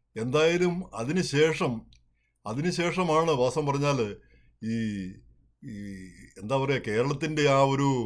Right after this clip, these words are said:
നിയമസമാധാനം അല്ലെ ക്രമസമാധാനം എന്ന് പറഞ്ഞാൽ എന്താണ്? വണ്ടികൾ കൃത്യസമയത്തിന് ഓടുന്നു, പിന്നെ ക്ലാസ്സുകൾ കൃത്യസമയത്തിന് നടക്കുന്നു,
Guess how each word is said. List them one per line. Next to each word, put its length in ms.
നിയമസമാധാനം 920
അല്ലെ 160
ക്രമസമാധാനം 840
എന്ന് 140
പറഞ്ഞാൽ 300
എന്താണ്? 440
വണ്ടികൾ 440
കൃത്യസമയത്തിന് 640
ഓടുന്നു, 360
പിന്നെ 220
ക്ലാസ്സുകൾ 480
കൃത്യസമയത്തിന് 680
നടക്കുന്നു, 480